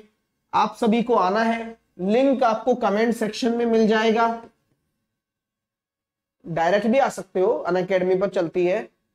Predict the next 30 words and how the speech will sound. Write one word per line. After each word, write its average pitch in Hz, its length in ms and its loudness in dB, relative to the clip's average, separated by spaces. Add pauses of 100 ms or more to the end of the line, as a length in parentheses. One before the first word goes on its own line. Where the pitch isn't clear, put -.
(240)
लेकिन 208 300 2
अगर 254 280 0 (140)
जो 202 200 2
लोग 226 220 2
नया 190 280 0
है, 226 140 0
बच्चा 208 300 -2
जो 214 160 4
नया 196 280 2
है, 214 180 0
student, 214 400 -4
Unacademy 214 480 0
learning 208 340 2
app 202 160 -2
को 220 60 0
download 196 420 2
कर 214 120 0
लेना। 214 320 0 (680)
Link 220 320 2
आपको 226 260 2
comment 220 340 0
section 220 300 -2
में 226 100 -2
मिल 214 220 2
जाएगा। 220 560 0 (260)
साहिल 220 580 0
टेन 247 260 0
फ्री 254 400 0
कोड 233 320 0
है, 233 240 -2